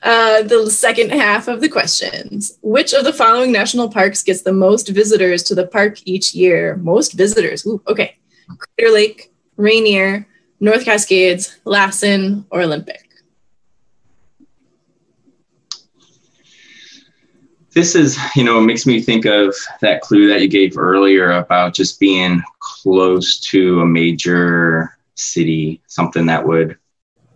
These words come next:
Speaker 2: uh, or a major airport where it would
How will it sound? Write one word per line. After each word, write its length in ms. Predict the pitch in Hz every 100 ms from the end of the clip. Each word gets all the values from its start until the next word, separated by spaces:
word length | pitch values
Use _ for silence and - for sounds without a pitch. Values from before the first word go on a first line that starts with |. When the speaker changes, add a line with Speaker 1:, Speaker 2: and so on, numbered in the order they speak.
| _ _ _ -
Speaker 2:
uh, 260 | 76 78
or 280 | - 78 85
a 40 | 82
major 320 | 87 82 69
airport 600 | 76 78 - 90 92 -
where 420 | 85 87 85 82
it 180 | - 80
would 180 | 78